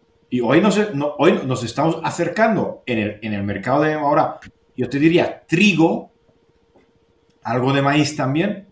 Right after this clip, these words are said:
pero no van a poder cerrar las posiciones. Man Financial está intentando salir. Perdona, igual es un rumor que es Man Financial, pero alguien gordo está intentando salir. Pero ayer no, a-, ayer ha podido sacar, pues,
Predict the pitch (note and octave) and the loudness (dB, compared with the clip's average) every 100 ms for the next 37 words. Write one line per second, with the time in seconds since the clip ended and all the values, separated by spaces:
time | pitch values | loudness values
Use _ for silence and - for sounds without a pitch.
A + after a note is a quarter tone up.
0 | _ _ - - - - _ A#2 D3+ B3 | _ _ -2 -2 -2 -12 _ 0 4 4
1 | C4 - C3 A#2+ C#3 B2+ A#2+ - G#2+ - | 4 2 0 0 -2 -2 -2 -4 -10 -8
2 | F#3 A#3 - - _ _ _ - C3 F3 | -4 -4 -6 -12 _ _ _ -2 2 4
3 | F#3+ F#3+ F3 F3 A3+ A#3 C#3+ F3 F#3+ F#3+ | 4 2 2 4 2 0 -2 -2 0 0
4 | E3+ G#3 F3+ C#3+ F#3 E3 - - _ - | 0 0 0 2 4 2 0 -14 _ -4
5 | C3 D#3 C3+ C3+ C#3 E3+ D#3+ E3 D3+ D3 | 0 2 0 0 4 4 4 2 4 2
6 | A2+ C3+ - C3+ B2 C3 A2+ - - A2+ | 0 -2 -2 -2 -2 -4 -6 -6 -8 -6
7 | A#2+ C#3+ F#3 E3+ C3 C#3+ E3 B3+ C4 - | 0 2 4 2 2 2 4 2 0 -6
8 | _ - - F3 G#3 G#3+ A3 F3 D#3 G#3+ | _ -14 -2 0 2 2 0 0 0 0
9 | - - _ C#3 - B2+ C3 E3+ B3 - | -2 -14 _ -4 2 2 4 4 4 2
10 | - C3 - A#2+ C#3+ F#3 A3 A3+ - E3 | 0 -2 2 2 2 2 0 0 -2 -2
11 | C#3+ B2+ - _ _ _ _ _ _ _ | -2 -2 -4 _ _ _ _ _ _ _
12 | A2 G2+ _ | -18 -18 _